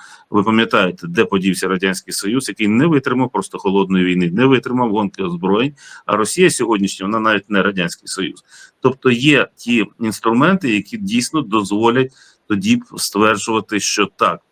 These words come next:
ми можемо наблизитися до припинення вогню. І, власне, цю, о, машину військову, воєнну зупинити надзвичайно складно. Це не робиться лише одним указом. Це цілий механізм,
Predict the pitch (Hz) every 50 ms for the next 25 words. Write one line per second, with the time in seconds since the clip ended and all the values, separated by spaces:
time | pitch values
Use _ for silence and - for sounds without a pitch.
0 | _ _ 101 98 101 101 107 120 135 143 139 - 82 95 95 101 98 104 117 123
1 | 120 117 113 110 101 - 101 101 101 98 92 87 98 98 104 98 110 113 - 117
2 | 107 - 127 127 131 - _ _ _ _ 90 87 104 98 - 104 98 - 104 98
3 | 98 98 98 95 95 95 98 92 92 98 87 82 - - - - - - _ -
4 | 104 107 110 127 120 113 - - 104 98 - - 120 117 117 110 98 - - _
5 | 92 95 98 98 98 98 98 - _ _ _ _ _ - 101 101 - - 147 165
6 | 175 160 127 113 - - _ _ _ _ _ _ _ - 98 101 95 - - -
7 | 127 135 135 117 98 95 98 95 107 123 135 127 113 98 87 92 95 90 101 101
8 | 107 123 123 - 117 107 - _ _ - _ _ _ _ - 98 98 92 101 101
9 | - 107 95 92 92 95 98 - 120 104 95 90 92 92 95 95 - _ _ _
10 | _ - - 110 110 104 104 104 110 113 117 120 113 127 131 - 127 120 113 104
11 | - - 110 107 101 95 104 107 104 104 95 - - 101 90 87 87 85 78 -
12 | _ - _ _ _ _ - 101 98 - _ _ _ _ _ _ _ _ _ _
13 | - - - - 139 147 139 131 123 117 - - 107 104 113 131 156 143 98 90
14 | -